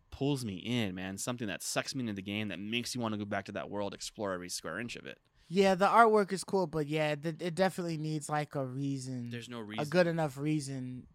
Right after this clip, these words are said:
Speaker 2: to why you're exploring or doing what you're doing.
Speaker 1: Mm-hmm.
Speaker 2: You know what I mean? So,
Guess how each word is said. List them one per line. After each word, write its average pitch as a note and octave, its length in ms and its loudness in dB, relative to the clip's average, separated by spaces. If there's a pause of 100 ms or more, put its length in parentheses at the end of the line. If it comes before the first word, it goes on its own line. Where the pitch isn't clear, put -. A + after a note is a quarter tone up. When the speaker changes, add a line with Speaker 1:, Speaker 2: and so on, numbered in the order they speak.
Speaker 2:
to C#3 200 -4 (220)
why D3 300 0
you're C#3 220 0
exploring B2 720 -6
or C3 100 -6
doing C3+ 260 -2
what B2+ 200 -6
you're A#2+ 60 -6
doing. A2+ 320 -6
Speaker 1:
Mm-hmm. G2 240 -10
Speaker 2:
You B2+ 60 -6
know C3 100 -4
what B2+ 80 -2
I B2 60 -2
mean? B2+ 240 -4
So, D#3+ 300 4